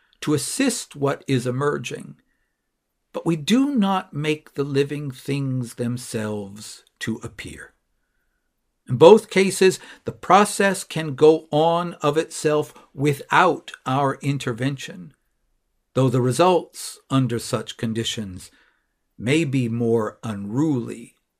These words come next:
and disordered. For the alchemists, the imaginatio was essential because it put them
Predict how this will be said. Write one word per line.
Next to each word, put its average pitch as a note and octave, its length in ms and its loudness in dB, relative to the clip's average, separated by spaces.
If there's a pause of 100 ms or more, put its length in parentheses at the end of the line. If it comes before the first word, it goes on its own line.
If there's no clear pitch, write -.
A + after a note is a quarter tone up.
(120)
and G2+ 160 -12
disordered. G#2+ 580 -2 (2250)
For C#3+ 120 -4
the D3+ 140 2
alchemists, F3 880 0 (240)
the B2+ 100 -2
imaginatio F3 1160 2
was C#3 380 -2
essential - 800 -4 (280)
because C#3 260 0
it - 240 -4
put - 380 -8
them F#3 340 -4